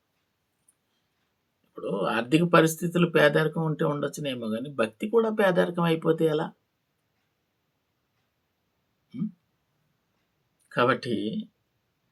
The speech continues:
నువ్వు ఇంటి యజమానుడివైతే, నీ ఇల్లాలని లేపండి.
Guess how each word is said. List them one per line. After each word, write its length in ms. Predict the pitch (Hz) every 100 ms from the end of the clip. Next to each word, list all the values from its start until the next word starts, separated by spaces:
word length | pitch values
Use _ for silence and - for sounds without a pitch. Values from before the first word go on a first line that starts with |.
| _ _ _ _ _ -
నువ్వు 180 | 127 123
ఇంటి 540 | 131 165 135 131 117 123
యజమానుడివైతే, 1000 | 117 131 139 127 117 113 110 165 185 - - - - _ -
నీ 100 | 131
ఇల్లాలని 640 | 120 113 135 135 135 120
లేపండి. 560 | 110 117 135 - 107 -